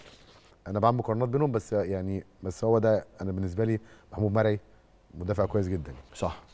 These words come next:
Speaker 1: مم.
Speaker 2: مح-، أنا، أنا فكرة معاك في محمود مرعي ومحمد عبد
Speaker 1: طب
Speaker 2: المنعم.
Speaker 1: قول لي أنت مختلف فيها معايا.
Speaker 2: آه، هو بس علي معلول كنت أحب إن أنا أحطه في التشكيلة، وكنت
Speaker 1: مم.
Speaker 2: ممكن أحط، آه، حمدي فتحي، آه، سوري، آه، ممكن أحط حمدي فتحي، آه، في النص،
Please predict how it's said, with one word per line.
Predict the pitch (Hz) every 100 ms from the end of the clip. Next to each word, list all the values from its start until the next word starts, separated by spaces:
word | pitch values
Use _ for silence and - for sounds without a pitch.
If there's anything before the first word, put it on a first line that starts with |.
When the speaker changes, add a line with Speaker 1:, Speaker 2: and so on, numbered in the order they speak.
| -
Speaker 1:
مم. | 87
Speaker 2:
مح-، | -
أنا، | 85 117 120
أنا | 117
فكرة | 123 135
معاك | 120 120
في | - 110
محمود | 95 107 113
مرعي | 107 127
ومحمد | 123 90 - 113 98
عبد | 78
Speaker 1:
طب | 78
Speaker 2:
المنعم. | 98
Speaker 1:
قول | 117
لي | 120
أنت | 107
مختلف | 98 113 104
فيها | -
معايا. | 90 82 78 - - -
Speaker 2:
آه، | 92
هو | 117 147
بس | 147 113
علي | 123
معلول | 131 107 139 -
كنت | 110
أحب | - 107 104
إن | 101
أنا | 104
أحطه | 113 107
في | 107
التشكيلة، | - 90 127 131
وكنت | 113 104
Speaker 1:
مم. |
Speaker 2:
ممكن | 110 110
أحط، | 98 110 - -
آه، | 92 90
حمدي | - - 104 95
فتحي، | - - 110 107 104 - - -
آه، | 101 98
سوري، | - 101 80 87
آه، |
ممكن | 98 - 107
أحط | - 113 -
حمدي | - 120 120 107
فتحي، | 123 - 104
آه، | 110
في | 107 101
النص، | 95 127 175 -